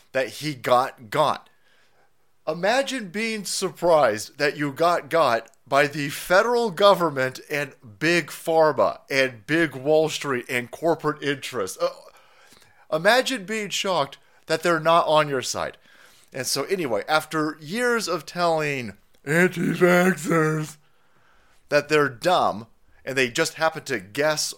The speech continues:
right, he comes out and says that the, uh, anti-vaxxers were right, they don't have to worry about what's in their D N A and all this other stuff,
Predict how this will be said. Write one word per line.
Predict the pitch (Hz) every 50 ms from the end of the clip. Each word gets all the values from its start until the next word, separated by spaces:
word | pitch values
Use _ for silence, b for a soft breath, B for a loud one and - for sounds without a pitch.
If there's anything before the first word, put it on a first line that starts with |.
| -
right, | - 95 101 120 160 175 156 110 85 90 90 - - - b b b b b b b b b b b b b b b b b b
he | - 135
comes | - 160 175 170 190
out | 180 170
and | 151 139
says | - - 151 147 143 139 127 -
that | 139 127 120 113 110 107 104 - - - 120
the, | 117 113 110 107 101 101
uh, | 95 95 98
anti-vaxxers | - 123 127 127 139 123 135 117 117 - - - 120 107 95 104 123
were | 170 208 214 208 202
right, | 190 196 185 180 180 180 180 135 107
they | 120 120
don't | 127 120
have | 117 -
to | 117
worry | 110 117 120 120
about | 113 117 110 107 101
what's | 110 104 - -
in | 117 107 104
their | 101 95 92
D | 90 90 - 135 131 120
N | 120 131
A | 175 190 196 208 202 202 196 190 185 180 175 143
and | 120 117 117 135
all | 143 165 165
this | 160 143 -
other | 151 147 143 147 135
stuff, | - - - 135 131 131 127 127 123 120 -